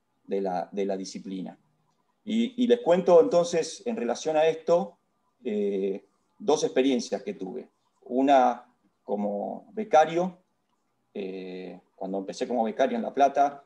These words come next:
había un grupo de becarios más viejos, o sea, ya más avanzados, que habían iniciado, eh, lo que se llamó, llamó una asociación epistemológica de La Plata.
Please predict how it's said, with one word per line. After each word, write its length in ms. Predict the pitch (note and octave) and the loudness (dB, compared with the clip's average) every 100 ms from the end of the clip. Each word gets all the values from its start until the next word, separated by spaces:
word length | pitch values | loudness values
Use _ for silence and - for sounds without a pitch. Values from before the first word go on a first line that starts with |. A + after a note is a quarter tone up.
| _ | _
había 260 | - G2+ A2+ | -6 -2 0
un 80 | A2+ | 0
grupo 280 | C3 B2 | 2 2
de 80 | G#2+ | 2
becarios 420 | G2+ G2 B2 G#2+ G2 | 0 2 0 0 -2
más 200 | G#2 G#2+ | -2 -2
viejos, 480 | C3 C3+ D3+ - _ | -4 -4 -6 -10 _
o 60 | |
sea, 140 | - E2 | -16 -10
ya 160 | F#2 | -6
más 220 | E2+ G2+ F#2+ | -4 -4 -4
avanzados, 580 | G2 G#2 C3+ D#3 D#3 - _ _ _ | -4 2 4 4 -2 -10 _ _ _
que 80 | G#2+ | -2
habían 240 | G#2+ B2 B2+ | 2 2 4
iniciado, 800 | B2 B2 C#3+ C#3 C3+ C#3+ C#3+ - _ _ _ _ - | 2 2 4 6 6 4 -2 -12 _ _ _ _ -10
eh, 400 | A2 G#2 G#2 G#2 | -6 -4 -2 -2
lo 160 | G#2+ G#2 | -4 -6
que 80 | G2 | -8
se 80 | |
llamó, 420 | G#2 A2 B2 B2+ - | -4 2 4 2 2
llamó 240 | A#2 C3+ | 0 2
una 140 | C3+ | 2
asociación 460 | B2+ A#2+ A#2+ A#2 C#3 | 2 0 -4 -4 -2
epistemológica 720 | C3 A#2+ G#2+ A2 B2+ C3 A2+ G2+ | -4 -4 -2 2 2 0 -2 0
de 80 | |
La 140 | G#2 G#2 | 0 -2
Plata. 380 | F#2+ F2 - | -6 -10 -14